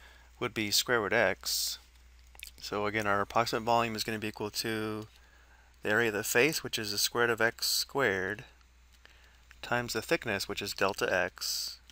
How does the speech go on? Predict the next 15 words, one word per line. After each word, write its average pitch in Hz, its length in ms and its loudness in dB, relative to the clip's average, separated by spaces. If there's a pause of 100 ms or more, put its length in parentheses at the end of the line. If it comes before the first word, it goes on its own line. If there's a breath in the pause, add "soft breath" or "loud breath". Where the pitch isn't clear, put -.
(1700 loud breath)
The 127 80 -8
reason 160 220 4
this 139 120 0
integral 127 340 0
gives 113 240 -2
us 113 180 2
the 107 200 -2
volume 117 380 0
is 101 120 -4
because 104 400 -2
the 107 80 -4
volume 123 400 0
would 107 120 -6
be 104 160 -2
approximately 101 840 -2